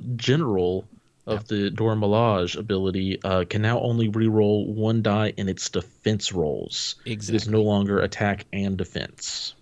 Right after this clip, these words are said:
Speaker 2: Right, so it makes getting that flurry that much harder, which I think is
Speaker 1: Mm-hmm.
Speaker 2: nice.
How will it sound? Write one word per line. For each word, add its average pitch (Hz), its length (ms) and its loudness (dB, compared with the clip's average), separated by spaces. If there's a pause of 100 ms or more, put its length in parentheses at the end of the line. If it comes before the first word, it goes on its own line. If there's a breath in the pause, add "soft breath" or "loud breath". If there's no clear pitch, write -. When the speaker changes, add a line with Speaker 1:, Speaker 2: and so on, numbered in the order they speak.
Speaker 2:
Right, 113 260 2
so 147 140 2
it 151 100 0
makes 190 280 0
getting 139 280 2
that 113 220 0
flurry 117 460 0
that 107 260 -2
much 110 180 -2
harder, 113 400 -4 (360)
which 120 200 2
I 117 60 2
think 113 180 0
is 120 120 4
Speaker 1:
Mm-hmm. 110 100 4
Speaker 2:
nice. - 340 -2